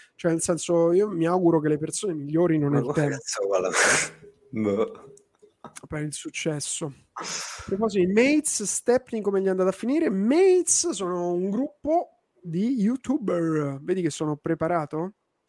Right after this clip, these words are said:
Speaker 1: Allora, con la panza piena se raiona meglio,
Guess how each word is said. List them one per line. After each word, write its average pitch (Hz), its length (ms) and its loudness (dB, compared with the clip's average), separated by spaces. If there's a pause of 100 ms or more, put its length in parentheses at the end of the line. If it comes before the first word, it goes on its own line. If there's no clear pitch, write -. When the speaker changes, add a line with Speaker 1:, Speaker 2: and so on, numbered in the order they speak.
(1500)
Speaker 1:
Allora, 151 880 -4 (720)
con 202 260 2
la 190 140 4
panza 220 460 2
piena 233 400 4
se - 180 0
raiona 190 460 2
meglio, 156 680 0